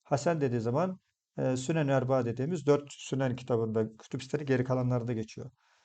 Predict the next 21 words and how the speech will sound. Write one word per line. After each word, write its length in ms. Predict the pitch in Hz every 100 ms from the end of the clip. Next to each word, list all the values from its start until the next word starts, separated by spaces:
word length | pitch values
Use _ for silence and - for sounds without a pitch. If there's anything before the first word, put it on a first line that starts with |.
| _ -
Ve 40 |
hu 160 | 147 220
istilahun. 680 | - - 190 220 165 233 - _ _ _ _
Bu 100 | 196
bir 100 | 196
terimdir. 600 | 208 190 220 151 143 - - _ _ -
La 120 | 208
istakimu 680 | 220 - - 170 175 160 135
mal 240 | 131 135
istilahil, 720 | 131 131 151 160 127 175 208 214 _ _ -
e, 560 | 123 120 120 120 120 120 120 _ _ _ _ _ _ -
am 440 | 151 147 117 - - -
ledel 240 | 139 135
muhaddisin. 680 | 123 127 117 - 147 202 196 _ _ -
Alimlerin 500 | 151 170 165 165 165
yanında 280 | 160 160 160
genel 220 | 156 180
olarak 400 | 170 139 123 127
kullanılan 460 | 143 139 127 120 110
terimlere 680 | 151 156 143 135 160 214 - -
uymayan, 760 | 151 143 147 139 120 113 98